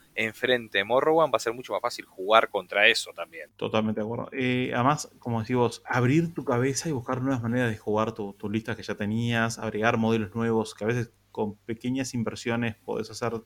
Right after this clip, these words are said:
Speaker 2: tipo, una lista muy distinta a lo que jugabas antes. Me parece que lo que empezó Pepe el año pasado con Oblivion de, de abrir más las listas es una, abre en muchísimos caminos y además me encanta el fluff de jugar cosas. Por ejemplo, acá que tenés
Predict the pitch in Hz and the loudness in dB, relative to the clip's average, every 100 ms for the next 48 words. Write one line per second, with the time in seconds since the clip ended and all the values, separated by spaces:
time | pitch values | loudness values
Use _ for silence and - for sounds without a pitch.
0 | _ - 113 113 113 113 120 113 120 113 | _ -12 -8 -6 -4 -4 -2 2 2 2
1 | 123 113 107 - 110 - 120 120 113 117 | 0 2 0 0 -2 0 0 0 -2 -4
2 | 117 - 131 117 127 147 160 139 135 135 | -6 -4 0 4 4 4 0 2 2 0
3 | 139 120 110 110 107 110 - 131 127 123 | -2 0 0 0 0 -2 -2 -2 0 0
4 | 127 123 117 101 - 120 110 107 107 113 | 0 0 0 -4 -2 0 0 0 0 2
5 | 117 107 98 90 - - _ _ _ _ | 2 2 -2 -6 -12 -20 _ _ _ _
6 | - 110 107 117 123 113 113 120 147 147 | -4 2 4 4 2 2 0 0 0 -2
7 | - - 123 104 - - _ _ 117 120 | -6 -8 -6 -6 -8 -20 _ _ -2 0
8 | 127 131 _ _ _ _ _ - 127 143 | 0 -4 _ _ _ _ _ -2 0 0
9 | 147 147 143 175 - 123 - 104 107 110 | -2 -6 -4 -4 -4 -6 -6 -4 -2 0
10 | 127 - - 120 117 143 - 131 117 113 | 0 -4 -6 0 0 0 -2 -2 0 2
11 | 131 147 139 - 123 131 - 127 113 101 | 0 0 -4 0 2 2 0 -8 -6 -6
12 | 104 - 117 117 113 123 - 147 - - | -10 -2 2 2 2 -2 -2 -4 -8 -20
13 | - _ - 110 117 123 120 117 107 104 | -20 _ -4 -2 2 2 2 0 -2 -2
14 | 104 | -4